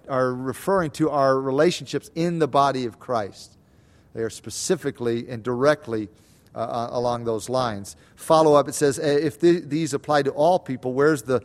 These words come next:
the line or the bo-, boundary between service and servant, or, uh, being walked over? And, and we can all appreciate the,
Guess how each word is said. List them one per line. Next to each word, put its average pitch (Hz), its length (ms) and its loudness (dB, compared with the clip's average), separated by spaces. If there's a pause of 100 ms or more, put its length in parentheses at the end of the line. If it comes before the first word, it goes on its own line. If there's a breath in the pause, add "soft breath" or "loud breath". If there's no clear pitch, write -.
(220 loud breath)
the 123 80 -2
line 143 320 0
or 135 80 -2
the 117 120 -4
bo-, 135 340 -2
boundary 131 400 -4
between 113 300 -12
service 147 1000 0 (640 soft breath)
and 135 340 -4
servant, 139 800 0
or, 131 240 2
uh, 135 420 -6
being 139 320 -6
walked 131 520 0
over? 107 440 -4 (600 soft breath)
And, 135 200 -8
and 143 260 -8
we 160 120 -2
can 165 140 -4
all 147 140 4
appreciate 131 560 -4
the, 117 260 -2